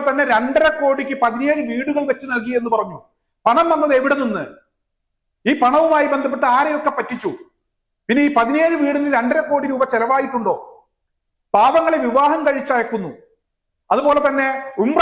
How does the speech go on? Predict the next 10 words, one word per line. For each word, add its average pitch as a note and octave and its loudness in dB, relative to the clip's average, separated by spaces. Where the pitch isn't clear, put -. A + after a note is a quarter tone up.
പരിപാടികൾ C#4+ 0
സംഘടിപ്പിക്കുന്നു. G#3+ -4
സ്വർണ്ണക്കടത്തിനു D4 0
വേണ്ടിയാണ് C4+ 0
ഉംറ B3 0
പരിപാടികൾ, C4 0
ഉംറ B3 0
യാത്രകൾ C4 0
സംഘടിപ്പിക്കുന്നത് A#3+ -2
എന്നുവരെ B3+ 2